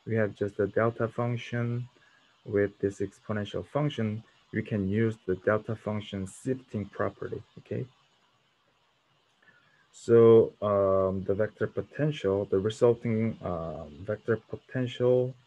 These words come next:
in a far zone is going to be Z hat four pi R mu I L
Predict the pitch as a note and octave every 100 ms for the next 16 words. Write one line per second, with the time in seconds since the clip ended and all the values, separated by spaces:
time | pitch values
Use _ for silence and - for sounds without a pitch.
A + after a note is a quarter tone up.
0 | _ _ _ _ - G2 G2 - A2 A#2
1 | B2+ A#2+ A2+ A2+ B2 C3 - _ _ _
2 | _ _ _ - G#2+ G2+ - - - G2
3 | F#2+ - G#2+ G#2 A2 A2 B2+ D3 - _
4 | _ _ _ _ _ _ _ _ _ _
5 | - A2 A2+ A2 - G2+ G2 F#2 - G2+
6 | G2+ B2 D#3 - _ _ _ _ _ _
7 | _ - G2 G2+ A2 A2 - G2 F#2 F#2
8 | - _ _ A2 C3 G2 G2 B2